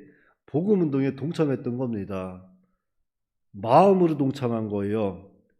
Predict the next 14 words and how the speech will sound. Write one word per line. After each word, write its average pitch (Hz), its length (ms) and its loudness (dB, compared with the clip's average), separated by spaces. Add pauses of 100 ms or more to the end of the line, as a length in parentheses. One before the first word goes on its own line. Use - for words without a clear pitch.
(260)
즉, 127 180 -8
기도하면서 147 760 4
동참하고 120 960 -2 (320)
또한 113 240 -6
물질로 196 440 0
동참하는 131 580 -2
겁니다. 95 600 -10 (600)
없는 208 360 4
살림 156 720 4 (440)
막 120 340 -12
쪼개고 208 400 4
나눠서 127 760 0
연부를 190 460 4
모아가지고 123 1000 0